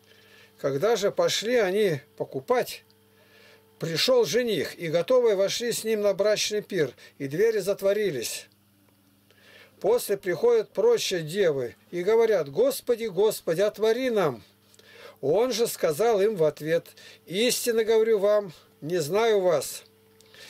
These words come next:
Итак, бодрствуйте, потому что не знаете ни дня, ни часа,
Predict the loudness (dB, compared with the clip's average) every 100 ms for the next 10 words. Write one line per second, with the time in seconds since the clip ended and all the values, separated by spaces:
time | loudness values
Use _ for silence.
0 | -12 -10 -2 0 0 0 2 2 2 -2
1 | -8 -4 -4 -4 -2 0 0 2 0 2
2 | 0 2 0 0 0 2 2 0 -2 0
3 | 0 2 0 0 0 0 0 0 0 -2
4 | -6